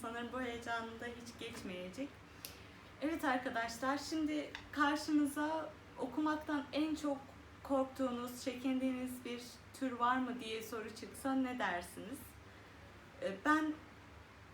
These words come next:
tahmin edeyim, çoğu kişi "Kitap okumaktan mı korkulur? Kitap okumak keyifli. Niye korkayım ki?" gibi klişe cevaplar verecektir.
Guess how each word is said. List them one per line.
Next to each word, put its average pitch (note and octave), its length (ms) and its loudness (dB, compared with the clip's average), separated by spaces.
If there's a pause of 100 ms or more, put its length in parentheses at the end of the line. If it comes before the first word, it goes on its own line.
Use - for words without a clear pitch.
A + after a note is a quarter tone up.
tahmin C#4 400 6
edeyim, A#3+ 220 -2
çoğu C#4+ 300 2
kişi C4 440 0 (1200)
"Kitap D4 260 -2
okumaktan D#4 680 4
mı D4 180 4
korkulur? F#3 680 0 (840)
Kitap C4 260 0
okumak D4 560 4
keyifli. C4 680 4 (600)
Niye D4 280 8
korkayım B3+ 640 4
ki?" - 320 -8
gibi G#3 220 -2 (120)
klişe C4 500 2 (280)
cevaplar A#3+ 600 4
verecektir. F3 720 0